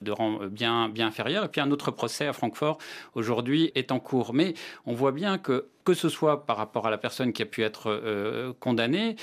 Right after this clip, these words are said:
que ce soit par rapport à l'immensité des crimes, évidemment, on est très loin de ce qu'on pouvait même espérer, d'ailleurs, euh, en termes de, euh, euh, procès en compétence universelle, qui, de toute façon, on le savait, serait insatisfaisant,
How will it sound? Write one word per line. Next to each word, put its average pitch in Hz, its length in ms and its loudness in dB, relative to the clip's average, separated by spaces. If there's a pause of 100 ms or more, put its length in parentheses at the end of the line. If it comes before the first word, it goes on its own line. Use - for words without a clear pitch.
(200)
que 131 120 2
ce 135 120 0
soit 143 240 2
par 120 120 2
rapport 117 260 2
à 123 40 2
l'immensité 135 480 0
des 120 100 2
crimes, 220 220 0
évidemment, 131 340 2
on 143 80 6
est 120 120 2
très - 160 0
loin 196 220 2
de 151 80 0
ce - 80 -4
qu'on 135 160 0
pouvait 147 300 2
même 170 180 8
espérer, 214 400 2
d'ailleurs, 123 400 2 (300)
euh, 117 160 4
en 123 100 2
termes 151 420 2
de, 139 120 6
euh, 160 260 6 (300)
euh, 110 160 2
procès 190 560 2
en 123 120 2
compétence - 540 0
universelle, 151 420 2
qui, - 480 -4
de 120 120 -2
toute 127 160 -2
façon, 139 240 -2
on - 20 2
le 107 80 2
savait, 123 260 -2
serait 113 240 -4
insatisfaisant, 117 720 -2